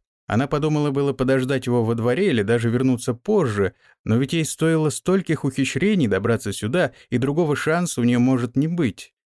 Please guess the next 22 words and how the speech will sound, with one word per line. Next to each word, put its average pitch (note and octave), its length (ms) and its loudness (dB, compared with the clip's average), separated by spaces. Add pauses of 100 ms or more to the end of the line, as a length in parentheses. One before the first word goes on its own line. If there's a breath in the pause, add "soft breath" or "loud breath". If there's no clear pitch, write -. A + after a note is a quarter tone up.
Меган C#3 320 0
с - 60 -4
самого D3+ 340 0
начала D#3 500 0
это F2 180 -4
понимала, B2+ 520 0
поэтому C#3+ 520 0
и C#3+ 100 -2
захватила C#3+ 600 -2
с - 80 -8
собой D#3 300 -2
ключ, - 500 -2 (260)
но C#3 220 0
перспектива C#3+ 720 -4
оказаться A#2+ 560 -2
в G#2+ 80 -4
доме, A#2+ 480 2 (120)
когда A#2+ 260 0
там A#2+ 200 2
не A#2 80 4
будет G#2+ 320 0
отца, C3 440 -2